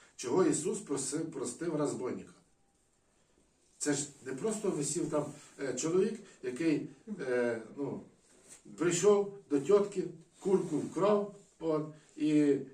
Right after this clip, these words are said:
е, тітка побачила його, що він вкрав курку, і тітка каже: «Ну, вкрав, то вкрав, то йди собі». Це не така людина там була. Коли він вкрав курку в тітки, тітка почала кричати,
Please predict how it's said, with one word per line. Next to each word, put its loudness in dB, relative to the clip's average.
е, -2
тітка -2
побачила 2
його, 2
що -4
він -4
вкрав -2
курку, -4
і -8
тітка 0
каже: -4
«Ну, 0
вкрав, 0
то 4
вкрав, 2
то 2
йди 2
собі». -6
Це -6
не 0
така -2
людина 0
там -8
була. -8
Коли 6
він 6
вкрав 0
курку -6
в -4
тітки, 0
тітка -2
почала -4
кричати, -4